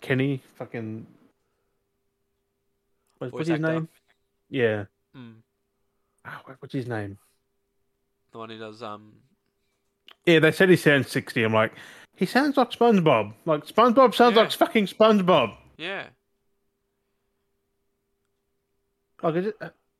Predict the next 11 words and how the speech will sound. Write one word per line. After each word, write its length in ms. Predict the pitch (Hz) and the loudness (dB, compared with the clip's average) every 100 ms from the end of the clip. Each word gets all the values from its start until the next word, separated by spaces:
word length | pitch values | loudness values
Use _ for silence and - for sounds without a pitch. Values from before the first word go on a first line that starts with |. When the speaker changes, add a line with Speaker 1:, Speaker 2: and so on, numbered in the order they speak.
| _ _ _ _ _ _ _ _ _ _ _ _ _ _ _ _ _ _ _ - 160 | _ _ _ _ _ _ _ _ _ _ _ _ _ _ _ _ _ _ _ -10 0
Speaker 1:
like, 240 | 185 175 - | 0 0 0
he's 240 | 226 - | -2 0
fucking 380 | - - 196 175 | -2 2 2 2
sixty, 440 | - 214 - 143 | 2 0 2 2
but 140 | 131 151 | 6 4
he 60 | |
still 180 | 151 196 | 4 4
sounds 220 | 202 196 | 4 4
like 180 | 190 185 | 4 2
fucking 340 | 220 202 196 180 | 2 2 0 2
SpongeBob. 600 | 214 202 175 156 117 | 2 2 2 2 0